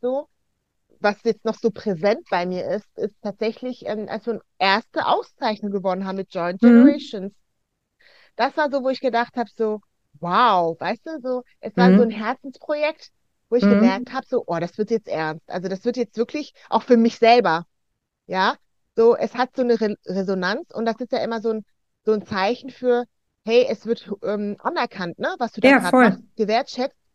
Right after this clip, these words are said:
Speaker 1: Da war für mich so, boah, krass, du hast was auf die Beine gestellt, das die Leute als auszeichnungswürdig sehen.
Speaker 2: Zu Recht, meine Liebe. Was
Speaker 1: <laughs>
Speaker 2: liest du gerade?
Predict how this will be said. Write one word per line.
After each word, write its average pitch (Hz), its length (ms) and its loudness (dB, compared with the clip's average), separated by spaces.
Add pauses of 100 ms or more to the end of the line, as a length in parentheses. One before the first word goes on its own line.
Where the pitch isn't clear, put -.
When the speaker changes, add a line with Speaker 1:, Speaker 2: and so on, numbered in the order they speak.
(320)
Speaker 1:
Da 185 120 -10
war 202 120 -6
für 254 100 -8
mich 247 140 -4
so, 240 140 0 (300)
boah, 175 180 -4 (160)
krass, 226 260 0 (560)
du 196 100 -6
hast 226 200 0
was 330 140 -6
auf 208 140 -4
die 185 120 -6
Beine 190 400 0
gestellt, 320 560 0 (400)
das - 180 -2
die 233 120 -2
Leute 208 280 2
als 220 180 -2
auszeichnungswürdig 190 1200 -2
sehen. 180 340 -8 (400)
Speaker 2:
Zu 330 360 6
Recht, 247 560 2
meine 190 240 -2
Liebe. 156 440 -4 (300)
Was 277 340 0
Speaker 1:
<laughs> - 0 -
Speaker 2:
liest 294 320 2
du 233 80 2
gerade? 160 680 0